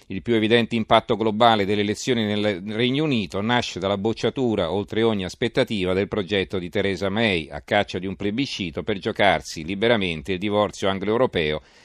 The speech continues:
che annunciava di volere hard, anzi estremo.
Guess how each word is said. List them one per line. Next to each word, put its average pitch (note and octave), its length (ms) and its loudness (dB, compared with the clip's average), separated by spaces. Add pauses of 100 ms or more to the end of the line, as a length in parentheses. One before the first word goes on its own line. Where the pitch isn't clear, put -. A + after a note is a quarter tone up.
(260)
che A#2 140 4
annunciava A2+ 600 4
di F2+ 100 -4
volere G#2+ 380 4
hard, F#2+ 480 4
anzi G#2 480 -2
estremo. G2+ 680 2